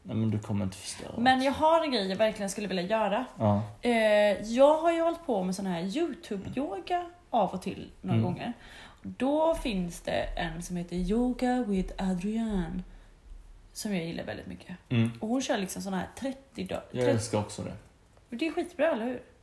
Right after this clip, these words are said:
Speaker 1: Mm, jag har aldrig kollat på det, men I already love it.
Speaker 2: Ja. Alltså, du kan också göra det här. Men hon gör så här typ trettio dagars utmaningar. Och man behöver inte följa det slaviskt trettio dagar, men så här,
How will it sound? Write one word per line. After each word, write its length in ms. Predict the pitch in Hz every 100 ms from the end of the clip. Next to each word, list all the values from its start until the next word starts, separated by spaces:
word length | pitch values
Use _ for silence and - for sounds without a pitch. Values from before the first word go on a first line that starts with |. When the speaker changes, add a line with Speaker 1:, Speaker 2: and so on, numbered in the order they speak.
| - -
Speaker 1:
Mm, 340 | 101 95 101 -
jag 100 | 117
har 60 | 104
aldrig 260 | 107 104 107
kollat 300 | 98 92 -
på 100 | 87
det, 80 | 101 -
men 260 | - 104 98 98 -
I 40 | 104
already 520 | 95 101 95 87 85
love 240 | 76 -
it. 240 | - - - - - - - - - -
Speaker 2:
Ja. 280 | 233 302 311 - - - - - - - - _ -
Alltså, 220 | 240 220
du 140 | 233
kan 160 | 226 311
också 220 | 302 359
göra 120 | 320
det 60 | -
här. 200 | - 190 - - - - -
Men 380 | 247 269 208 247 - - _ - - - - -
hon 220 | 240 302
gör 140 | 302
så 120 | 254
här 120 | 214 185
typ 360 | 190 170 -
trettio 400 | - 302 - 214
dagars 360 | 196 175 190 185
utmaningar. 520 | 180 202 185 220 311 - - _ _ -
Och 80 |
man 140 | 214 214
behöver 220 | 262 330
inte 120 | 285
följa 340 | - 233 190 160
det 60 | 165
slaviskt 500 | - 180 - 170 -
trettio 240 | 180 180
dagar, 560 | 190 214 190 196 285 - - - -
men 140 | 226 240
så 100 |
här, 100 | 190